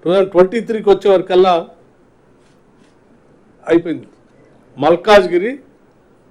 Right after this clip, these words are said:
మండల్ ఉప్పల్, విలేజ్ ఉప్పల్ బగాయత్. ఇక్కడికి వచ్చే వరకు టూ థౌజండ్ ఫోర్టీన్లో లైవ్లో ఉంది, టూ థౌజండ్ ట్వంటీ త్రీకి వచ్చే వరకల్లా అంత అయిపోయింది. just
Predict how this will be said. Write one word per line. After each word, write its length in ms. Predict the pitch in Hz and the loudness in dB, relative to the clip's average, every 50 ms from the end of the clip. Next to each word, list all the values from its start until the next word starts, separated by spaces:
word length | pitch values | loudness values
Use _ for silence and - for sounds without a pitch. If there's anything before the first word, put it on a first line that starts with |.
| _ _ _ _ 123 123 139 | _ _ _ _ -6 -4 -2
మండల్ 340 | 156 175 180 190 180 156 147 143 | -2 0 2 2 2 2 2 0
ఉప్పల్, 340 | - - - 196 208 285 302 - - _ _ _ _ _ _ _ _ _ 120 120 | -2 -2 0 0 2 0 0 -6 -16 _ _ _ _ _ _ _ _ _ -6 -2
విలేజ్ 380 | 135 147 170 175 175 156 - - - _ _ _ _ _ _ _ _ _ - - | 0 2 4 4 2 0 -2 -12 -20 _ _ _ _ _ _ _ _ _ -12 -12
ఉప్పల్ 280 | - - 180 190 208 208 - - _ _ _ _ _ _ 123 117 107 110 107 _ _ - - - - - - - - - - 135 135 135 | -6 0 2 2 2 0 -4 -18 _ _ _ _ _ _ _ -20 -20 -20 -20 _ _ -20 -20 -20 -20 -20 -20 -20 -20 -20 -20 -18 -4 -2
బగాయత్. 500 | 151 151 160 151 135 120 113 107 - _ _ _ _ _ _ _ _ _ _ _ _ _ _ _ _ _ _ _ _ _ _ _ _ _ _ _ _ _ _ _ _ _ _ _ _ _ _ _ 156 | 0 2 2 2 0 0 -4 -12 -18 _ _ _ _ _ _ _ _ _ _ _ _ _ _ _ _ _ _ _ _ _ _ _ _ _ _ _ _ _ _ _ _ _ _ _ _ _ _ _ -10
ఇక్కడికి 220 | 139 160 165 156 180 | -6 -6 -4 -2 -2
వచ్చే 140 | 185 185 214 208 | -2 0 2 0
వరకు 300 | 202 185 - - 208 190 175 180 185 185 - | 0 0 -2 0 0 0 2 2 -2 -4 -4
టూ 60 | 170 170 | -6 -4
థౌజండ్ 220 | 185 180 160 - - | -4 -4 -6 -6 -4
ఫోర్టీన్లో 460 | 160 170 170 - 185 180 180 175 156 139 135 | -4 -4 -4 -4 -6 -6 -2 -2 -2 -2 -2
లైవ్లో 300 | 147 165 180 180 175 165 147 | -2 -2 -2 0 0 -2 -2
ఉంది, 220 | 131 123 131 156 214 240 - _ _ _ _ _ - | -2 -10 -10 -10 -10 -10 -12 _ _ _ _ _ -6
టూ 60 | 147 156 | 0 0
థౌజండ్ 260 | 165 170 156 151 143 - _ _ _ _ _ _ _ _ _ _ - | 0 0 0 -6 -14 -18 _ _ _ _ _ _ _ _ _ _ -2
ట్వంటీ 200 | 156 170 202 208 196 | -2 -2 -2 -4 -8
త్రీకి 220 | 180 170 - - 160 | -8 -8 -6 -8 -8
వచ్చే 140 | 165 - 175 156 | -8 -6 -6 -6
వరకల్లా 340 | 143 - 175 170 175 190 180 147 | -6 -6 -12 -14 -12 -10 -10 -12
అంత 120 | 143 135 147 143 | -12 -10 -10 -10
అయిపోయింది. 300 | 131 135 _ 120 _ _ _ _ _ _ _ - 151 | -10 -10 _ -20 _ _ _ _ _ _ _ -6 -6
just 200 | 156 151 - | -6 -6 -6